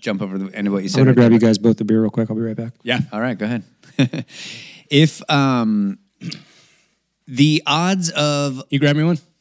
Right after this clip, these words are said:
Speaker 2: Oh, yeah.
Speaker 3: Thanks, buddy. Or several.
Speaker 1: <laughs> The, this is how I wrap my head around the math of the alien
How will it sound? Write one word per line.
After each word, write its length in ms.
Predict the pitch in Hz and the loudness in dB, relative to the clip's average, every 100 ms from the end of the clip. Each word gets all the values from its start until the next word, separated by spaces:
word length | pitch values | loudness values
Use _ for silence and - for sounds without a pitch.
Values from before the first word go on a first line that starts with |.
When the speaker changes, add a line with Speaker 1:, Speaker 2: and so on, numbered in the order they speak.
| _ _ | _ _
Speaker 2:
Oh, 80 | |
yeah. 160 | 113 - _ | -20 -20 _
Speaker 3:
Thanks, 200 | 104 101 | -8 -4
buddy. 260 | 101 98 98 _ _ | -2 -2 -4 _ _
Or 200 | - 120 - | 0 0 -2
several. 380 | - 127 117 123 _ _ - | -6 -4 -4 -6 _ _ -4
Speaker 1:
<laughs> 40 | - 143 160 - 175 - 147 165 139 - 160 156 143 120 - - | -2 6 4 4 -2 0 -4 -4 -12 -14 -14 -14 -16 -20 -12 0
The, 420 | 143 147 143 147 | 2 2 0 -2
this 180 | - 180 | 0 2
is 60 | 214 | 4
how 100 | 180 | 4
I 60 | |
wrap 200 | 151 147 | 2 0
my 80 | 139 | -2
head 120 | 127 | -4
around 200 | 127 117 | -2 -2
the 40 | 104 | 0
math 500 | 98 101 90 - - - | 0 0 -4 -10 -16 -6
of 280 | 98 92 95 - | -4 -4 -10 -12
the 220 | 107 - | -12 -6
alien 400 | 101 95 90 82 | -6 -4 -6 -8